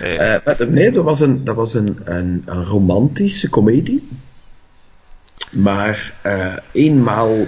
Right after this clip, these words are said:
Speaker 2: de, de verschillende personages tot de seksdaad overgingen, stond die niet alleen uitvoerig beschreven in de manga, maar, eh, kwam de auteur ook met, eh,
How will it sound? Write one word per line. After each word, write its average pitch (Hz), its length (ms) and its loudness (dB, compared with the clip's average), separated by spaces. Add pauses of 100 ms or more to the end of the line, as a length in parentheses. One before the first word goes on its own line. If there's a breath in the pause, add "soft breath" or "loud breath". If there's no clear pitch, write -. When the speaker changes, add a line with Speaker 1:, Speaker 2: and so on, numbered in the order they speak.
Speaker 2:
de, 90 260 -4
de 90 320 -8
verschillende 117 520 0
personages 104 880 -4 (280 loud breath)
tot 123 180 -2
de 135 60 -2
seksdaad 123 720 -2
overgingen, 139 880 -2 (260 loud breath)
stond 151 460 0
die 147 140 2
niet 127 420 4
alleen 117 680 0
uitvoerig 135 760 -2
beschreven 127 920 8
in 104 200 2
de 92 60 0
manga, 151 640 0 (380 loud breath)
maar, 120 460 0
eh, 104 300 -2 (140)
kwam 117 320 0
de - 140 -2
auteur 123 560 0
ook 131 320 2
met, 104 500 -4
eh, 90 340 -8